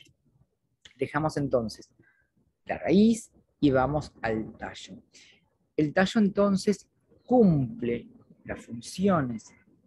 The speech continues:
en la planta de transporte de sustancias, sa-, savia bruta, se acuerdan que era el agua, para las sales minerales o los nutrientes, y por ahí, y por otro lado la savia elaborada, que era el agua más los azúcares, que es el,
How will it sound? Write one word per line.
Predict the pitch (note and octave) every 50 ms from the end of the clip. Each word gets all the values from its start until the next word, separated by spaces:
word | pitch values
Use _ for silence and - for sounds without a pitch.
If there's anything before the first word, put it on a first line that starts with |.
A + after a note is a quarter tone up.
| _
en | - G3 F#3 F#3+
la | G3
planta | - E3 F3+ F#3 F#3 F#3+ F#3 - G3
de | F3 C#3 A2+ G2+ - - -
transporte | - C3 C#3 C#3+ - - _ - - F#3 F#3 F#3 F3+ - F#3
de | F#3 F3
sustancias, | E3+ - F3 - - A#3 A3 G#3+ G#3 - - F#3+ -
sa-, | - C#3 B2+ B2+ B2+ B2+ -
savia | - - C3+ C#3+ D3+ D3+
bruta, | D#3 E3+ F#3+ G#3 G3+ F#3+ G3 E3+
se | - -
acuerdan | - - C3+ C3+ C3+ C3 A2+ -
que | -
era | B2+ A#2+
el | A2+ - C#3
agua, | D3 D#3 D#3 D3 C#3 C3+ B2 - _ _ _ _ - - _
para | - A#2+ A2+
las | A2+ -
sales | - C3+ C#3 C#3
minerales | C#3 C3 B2+ B2+ C3 D3+ D3+ C#3+ C3 B2+ B2+
o | B2
los | - A#2+ - _
nutrientes, | - - _ - A3 A3 G#3 G3+ F#3+ - G#3 G3+ - - - - - - - - _
y | - F#3+ D#3+
por | D#3 F3 E3+ E3+
ahí, | E3+ F3+ F3+ -
y | D#3
por | - _ _ - D#3 D#3+
otro | E3 D#3+ F#3+ F#3
lado | F3+ E3+ F3+ F#3
la | D#3+ -
savia | - - C#3+ D3 D#3 C#3+ C#3
elaborada, | C3+ B2+ A#2+ B2+ C#3 D#3+ D#3+ C#3+ A#2+ A2 G#2 - _
que | -
era | A2 A2+ A#2
el | B2 - _ _ _ _
agua | - D#3+ D3+ D3 C#3+ D3 E3 D#3
más | D#3 D#3+ D#3 -
los | E3+ F3
azúcares, | F3+ - D3+ C#3+ - D#3+ D#3 -
que | - C#3+ C3+
es | - C#3+
el, | C3+ C3 -